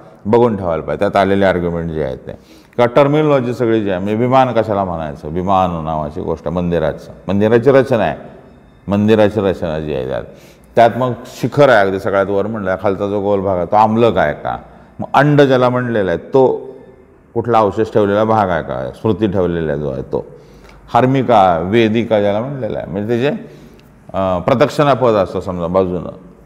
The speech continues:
त्याचं काय काय प्रकारचा शब्द परिभाषा जी आहे ना ती, त्यामुळे ती परिभाषा पण ध्यानात घ्यायला पाहिजे. विशेषतः समजा आपण म्हणलं ना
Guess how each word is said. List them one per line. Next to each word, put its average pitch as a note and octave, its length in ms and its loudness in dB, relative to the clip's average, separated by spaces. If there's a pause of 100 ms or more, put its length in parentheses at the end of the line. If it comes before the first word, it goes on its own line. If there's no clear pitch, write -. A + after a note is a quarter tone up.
(140)
त्याचं G#2 200 -4
काय G#2+ 180 2
काय F#2+ 180 0
प्रकारचा F#2+ 460 -4 (880)
शब्द A#2+ 220 2
परिभाषा B2+ 580 2
जी F#2+ 140 -4
आहे C#2+ 140 -8
ना E2 100 -8
ती, E2+ 160 -8 (520)
त्यामुळे A2 240 0
ती C3+ 60 0
परिभाषा C#3 520 2
पण D3 180 -2 (500)
ध्यानात A2+ 320 2
घ्यायला F#2+ 340 -2
पाहिजे. C2+ 280 -8 (680)
विशेषतः A#2+ 420 2
समजा A#2+ 300 0
आपण A2+ 180 0
म्हणलं B2+ 380 -8
ना F#2 60 -12